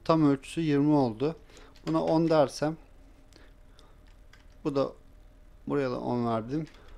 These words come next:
Yani bu çizginin başlangıcı on başlasın, koyduğum noktada on bitsin diye iki kere bizden değer istiyor. Başlangıçtaki ölçü, bitişteki ölçü.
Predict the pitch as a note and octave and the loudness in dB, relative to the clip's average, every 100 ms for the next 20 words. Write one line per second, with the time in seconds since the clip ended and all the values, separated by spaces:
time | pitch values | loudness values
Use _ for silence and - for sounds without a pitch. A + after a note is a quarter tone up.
0 | - - - - - - - - - - | -20 -20 -20 -20 -20 -20 -20 -20 -20 -20
1 | - - - - - - D#3 D3+ C#3+ D#3+ | -20 -20 -20 -20 -20 -2 2 2 2 -2
2 | D#3 - D#3 D#3+ D#3 D#3 D#3 E3 D#3 C3+ | -4 -6 -2 0 2 2 2 0 0 0
3 | - E3 F3+ F3+ - C#3 C3 - C3+ - | 0 0 0 -4 0 0 0 -4 -8 -6
4 | F#3 G3 - - - - - - - - | -6 -6 -16 -20 -20 -20 -20 -20 -20 -20
5 | - - - D#3+ D#3 E3 F3 D#3 D3+ D#3+ | -20 -20 0 2 2 2 0 0 -2 -4
6 | E3+ F3+ E3 D#3+ C#3+ - - C#3 B2+ A#2+ | -4 -2 0 0 -2 -6 0 2 2 0
7 | A#2 C#3 - - - C3+ B2 A#2 - A#2+ | -4 -12 -18 -8 -2 0 0 -4 -14 -6
8 | B2 B2 A#2+ A#2 A2+ A2 - C#3 C3+ B2+ | -2 -2 2 2 0 -4 -6 -6 -2 -2
9 | - C3+ B2+ B2+ B2+ - - - - - | -2 -4 -4 -6 -10 -16 -14 -18 -20 -20
10 | - - C3 - C#3 A2+ - C#3 C3+ - | -20 -12 -10 -2 -2 -2 -4 -8 -8 -10
11 | - - B2 C3+ A2 F#2+ - D#3+ | -14 -8 -6 -2 -2 -2 -6 -8